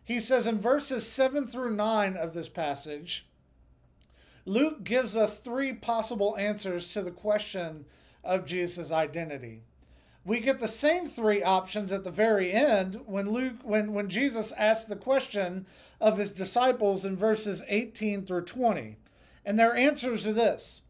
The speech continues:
a new John, a new Elijah, or a new prophet of old, like a new Moses. And right in the middle of this, Luke places the story of the feeding of the five thousand men.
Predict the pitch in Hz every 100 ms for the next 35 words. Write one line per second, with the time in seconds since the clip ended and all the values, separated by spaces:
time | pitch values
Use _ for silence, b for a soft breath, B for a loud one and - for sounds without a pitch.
0 | - 196 214 220 180 208 226 269 262 220
1 | 220 233 208 202 226 214 254 269 262 b
2 | b b b 208 233 247 285 240 262 254
3 | 226 240 262 196 180 180 196 214 214 220
4 | 190 131 - - - - b b b b
5 | - 220 220 247 311 320 285 254 285 240
6 | 220 202 175 180 190 202 190 220 277 277
7 | - 240 226 220 214 165 180 - 330 311
8 | 247 196 185 180 - 262 262 208 185 190
9 | 185 175 185 180 180 190 175 170 165 170
10 | 208 180